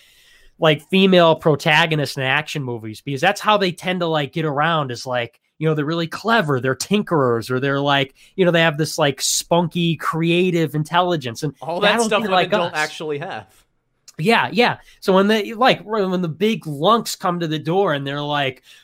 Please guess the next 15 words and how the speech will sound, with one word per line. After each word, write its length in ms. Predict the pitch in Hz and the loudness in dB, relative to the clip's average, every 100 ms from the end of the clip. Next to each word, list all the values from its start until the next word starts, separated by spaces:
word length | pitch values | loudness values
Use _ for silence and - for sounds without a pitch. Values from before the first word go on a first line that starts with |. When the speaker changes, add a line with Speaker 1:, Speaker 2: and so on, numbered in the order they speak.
| _ | _
Speaker 1:
you 80 | 185 | 0
know, 160 | 156 135 | 2 2
"Give 260 | 113 190 180 | 2 2 2
me 320 | 190 196 190 | 4 4 4
your 260 | 180 165 156 | 2 4 4
bottle 460 | 160 170 185 175 | 4 4 6 2
caps 440 | 165 160 147 - - | 2 2 2 0 -6
for 220 | 165 160 | -2 0
the, 420 | 151 151 151 156 | 4 4 6 4
you 80 | 170 | 2
know, 120 | 151 | 0
for 140 | 139 160 | 0 -4
this 220 | 143 135 | -6 -8
post-apocalyptic 1120 | _ 196 190 180 160 175 170 165 165 160 156 | _ 0 0 -4 -2 0 0 0 -2 -2 -4
chieftain," 640 | 156 - 214 - - 143 | -8 -4 -4 -4 -6 -6